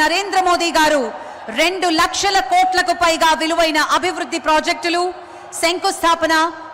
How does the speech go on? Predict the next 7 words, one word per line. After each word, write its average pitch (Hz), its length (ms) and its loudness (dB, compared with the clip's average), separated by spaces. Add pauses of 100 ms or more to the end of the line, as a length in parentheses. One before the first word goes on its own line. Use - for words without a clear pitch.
ప్రారంభోత్సవం 330 840 2 (420)
మరియు 311 300 0 (200)
జాతికి 349 460 0 (180)
అంకితం 339 460 -2 (120)
చేస్తున్నటువంటి 302 840 0 (420)
శుభ 339 180 0 (180)
తరుణాన్ని 339 460 0